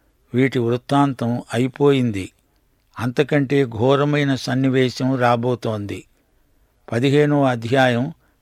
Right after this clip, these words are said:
ప్రకటన గ్రంథమంతటిలో చిన్నది. అయితే ఈ భూమి మీదికి రాబోయే మహాశ్రమల పరంపరకు ఈ పదిహేనో అధ్యాయం ఉపోద్ఘాతం.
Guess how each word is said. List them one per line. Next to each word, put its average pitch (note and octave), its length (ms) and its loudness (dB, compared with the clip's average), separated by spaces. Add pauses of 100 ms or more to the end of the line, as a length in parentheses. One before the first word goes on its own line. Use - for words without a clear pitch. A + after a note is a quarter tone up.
(120)
ప్రకటన B2+ 460 -2
గ్రంథమంతటిలో B2 920 0
చిన్నది. A#2 640 -2 (760)
అయితే C3+ 580 2
ఈ B2 100 -2
భూమి B2+ 460 0
మీదికి D3 460 0
రాబోయే C3 720 0
మహాశ్రమల C3 1000 -2
పరంపరకు C3+ 920 -2 (600)
ఈ C3+ 120 4
పదిహేనో C3+ 680 2
అధ్యాయం A#2+ 720 0
ఉపోద్ఘాతం. A2+ 840 0